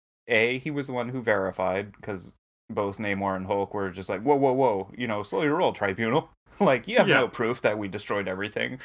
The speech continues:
Speaker 1: And they're like, "Steve, you can come check us out." And he's like, "Oh, yes, I can." And he goes and he does, and it blows his mind. And he goes back and he tells his buddies, "Hey, sorry, but we're gonna have to break up the band."
Speaker 2: Mm.
Speaker 1: You know, and it sucks, but he does it.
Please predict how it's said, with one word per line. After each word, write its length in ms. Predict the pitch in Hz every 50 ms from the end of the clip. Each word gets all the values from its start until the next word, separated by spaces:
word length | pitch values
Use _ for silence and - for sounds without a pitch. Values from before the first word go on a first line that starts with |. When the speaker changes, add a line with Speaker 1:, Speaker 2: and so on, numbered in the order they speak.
| - - _ _ -
Speaker 1:
And 280 | 131 113 104 101 101
they're 120 | 101 98 95
like, 200 | 95 92 90 - _ _ _ _ _ _ -
"Steve, 260 | - - 151 180 127
you 140 | 98 202 -
can 160 | - 254 214
come 180 | - 127 98 98
check 220 | - 101 95 -
us 160 | 98 95 -
out." 240 | 104 92 104 131 -
And 80 | - 123
he's 120 | 117 -
like, 120 | 123 123 -
"Oh, 140 | 392 403 294
yes, 180 | 233 214 -
I 80 | 220 226
can." 440 | 190 226 254 - - 165 110 117 - -
And 160 | - 131 135
he 80 | 139 135
goes 280 | 131 127 127 151 160
and 80 | 165 170
he 60 | 170
does, 280 | 117 110 110 113 127 127
and 100 | 127 113
it 220 | 98 95 87 -
blows 300 | - - - 180 170 156
his 160 | 147 165 147 151
mind. 320 | 147 135 127 127 131 -
And 100 | - 131
he 60 | 131
goes 220 | 113 110 - 110 110
back 260 | 107 107 110 117 -
and 80 | 127
he 60 | 123 127
tells 240 | - 113 113 117
his 100 | 143 143
buddies, 380 | 127 - 113 107 104 104 107 107
"Hey, 240 | - 123 120 117 104 - - _ _ _
sorry, 380 | - - 120 123 131 120 113 110
but 320 | 98 95 107 104 104 98
we're 80 | - 104
gonna 140 | 107 117 117
have 80 | 110
to 80 | - 107
break 200 | - 110 113 113
up 120 | 123 113
the 80 | - 101
band." 380 | 92 117 139 139 110 101 95 - _ _ _ -
Speaker 2:
Mm. 500 | 120 127 135 147 143 131 110 98 87 76 - _ _ _
Speaker 1:
You 80 | - 104
know, 180 | 101 104 117
and 80 | 117 107
it 60 | -
sucks, 560 | - - - 123 120 - - - - - _ _ _ _ _ _
but 80 | 135 120
he 80 | 123
does 220 | 123 160 160 147 -
it. 80 | -